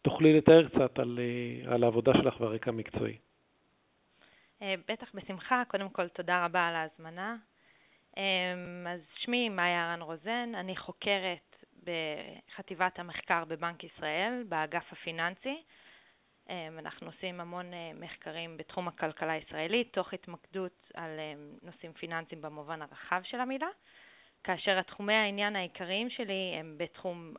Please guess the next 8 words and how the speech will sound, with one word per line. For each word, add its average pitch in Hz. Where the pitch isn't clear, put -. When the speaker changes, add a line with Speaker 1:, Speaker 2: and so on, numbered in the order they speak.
Speaker 2:
ההייטק, 165
מימון 214
משקי 208
בית 214
וגם, 175
אה, 156
גופים 175
מוסדיים. 175